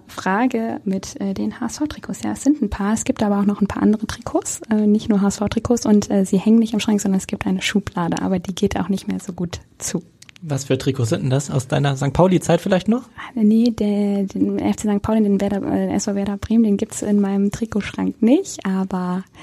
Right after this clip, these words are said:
Speaker 1: ähm, ja, es ist immer toll, was man so bekommt, wenn man auch, äh, Kolleginnen und Kollegen aus der Sportbranche oder aus der Fußballbranche,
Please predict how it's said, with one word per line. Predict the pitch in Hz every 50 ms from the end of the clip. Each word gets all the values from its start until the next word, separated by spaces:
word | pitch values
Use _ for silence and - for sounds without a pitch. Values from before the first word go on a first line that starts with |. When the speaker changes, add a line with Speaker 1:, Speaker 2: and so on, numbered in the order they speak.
| - - - - - - _ -
Speaker 1:
ähm, | 185 180 180 180 185 185 190
ja, | 190 180 180 180 202 240 247
es | 254 - -
ist | 214 - 208
immer | 196 214 214 196 185 - -
toll, | - 220 202 220 233 -
was | 208 - -
man | 190 190
so | 180 196
bekommt, | 190 190 - 208 208 220 -
wenn | 185 190
man | 185 175
auch, | 170 180 190 -
äh, | 180 185 185 185 185 -
Kolleginnen | - - 190 180 185 190 190 190 180 180
und | 175 180
Kollegen | - - 196 185 190 190 190 185
aus | 180 -
der | 185
Sportbranche | - - - 190 190 - - - - 180 180 180 - 180 180 180
oder | 185 180 175 180
aus | 180 -
der | - 185
Fußballbranche, | - 190 - - 185 180 185 202 214 - - 196 185 180 185 180 185 202